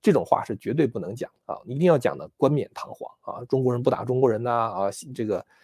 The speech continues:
习近平陛下是这个多么仁慈的一个人呐，是吧？不忍心看到生灵涂炭呐，什么之类的，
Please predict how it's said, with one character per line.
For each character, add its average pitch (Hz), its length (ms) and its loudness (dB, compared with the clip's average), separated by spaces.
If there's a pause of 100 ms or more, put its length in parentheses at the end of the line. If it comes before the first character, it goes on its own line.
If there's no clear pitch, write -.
(140)
习 - 180 -8
近 135 140 -2
平 123 200 -6
陛 139 140 0
下 113 220 4
是 110 240 -4
这 110 180 -2
个 101 180 2
多 135 140 0
么 131 100 0
仁 113 160 -2
慈 - 200 -6
的 117 100 0
一 107 80 0
个 117 100 -2
人 104 160 -2
呐， 113 200 -2
是 110 100 -4
吧？ 104 100 0
不 139 120 -2
忍 101 160 -2
心 113 160 -10
看 123 180 -4
到 107 80 -2
生 131 220 -4
灵 123 120 -4
涂 113 200 -6
炭 127 180 2
呐， 107 140 -4
什 98 60 -6
么 104 100 -10
之 117 80 -16
类 107 180 0
的， - 80 -12